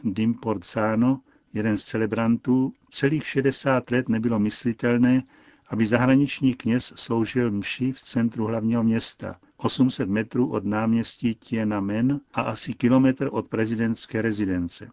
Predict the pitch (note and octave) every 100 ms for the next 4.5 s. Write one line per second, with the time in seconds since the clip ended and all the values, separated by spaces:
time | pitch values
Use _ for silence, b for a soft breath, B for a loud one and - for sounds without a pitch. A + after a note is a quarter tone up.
0 | _ _ _ A2 B2+ B2 A#2 C3 - C3
1 | B2+ B2 B2 B2 B2+ A#2+ A#2+ G#2+ A2+ B2+
2 | - A#2+ G2+ F#2+ F#2 b b b b -
3 | G#2+ G#2 A#2 - D3 - C#3+ A2 A2+ -
4 | B2 B2+ B2 C3